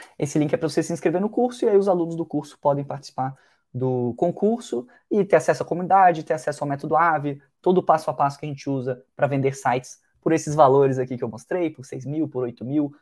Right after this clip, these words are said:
por sete mil reais. Tudo isso a gente ensina no curso Sites Lucrativos, beleza? As inscrições são, são somente essa semana. A gente abre poucas turmas, então aproveita,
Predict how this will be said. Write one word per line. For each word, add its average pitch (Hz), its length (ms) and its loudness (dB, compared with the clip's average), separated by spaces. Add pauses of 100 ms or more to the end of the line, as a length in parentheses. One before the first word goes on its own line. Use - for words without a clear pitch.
por 123 100 -12
sete - 300 -8
mil 123 100 -6
reais. 147 500 -6 (340)
Tudo 156 180 -4
isso 139 140 -8
a - 20 -8
gente 139 220 -8
ensina 123 300 -10
no 120 120 -8
curso 123 520 -10 (800)
Sites - 680 -8
Lucrativos, - 720 -16 (140)
beleza? 143 360 -4
As 131 100 -4
inscrições 135 680 -8 (440)
são, 123 240 -8 (360)
são 131 200 -8
somente 143 400 -4
essa 135 160 -8
semana. 120 300 -8
A - 20 -14
gente 131 160 -8
abre 135 160 0
poucas 185 360 2
turmas, 160 400 -8 (260)
então - 120 -6
aproveita, - 440 -4